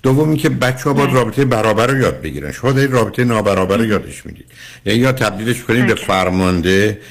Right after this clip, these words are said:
Speaker 1: یا فرمان بردار.
Speaker 2: مهم.
Speaker 1: یا برده دارش می‌کنید یا برده بعداً تو زندگیش.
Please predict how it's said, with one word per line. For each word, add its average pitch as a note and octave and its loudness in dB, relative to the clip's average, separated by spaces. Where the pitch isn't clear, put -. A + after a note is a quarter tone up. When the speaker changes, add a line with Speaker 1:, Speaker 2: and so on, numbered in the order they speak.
Speaker 1:
یا A2+ 2
فرمان G2 0
بردار. C#2+ -2
Speaker 2:
مهم. A3 0
Speaker 1:
یا A#2 4
برده F#2+ 0
دارش G#2+ 0
می‌کنید A2 0
یا G#2 2
برده F2 0
بعداً F#2+ 0
تو G2 -4
زندگیش. C#2+ -4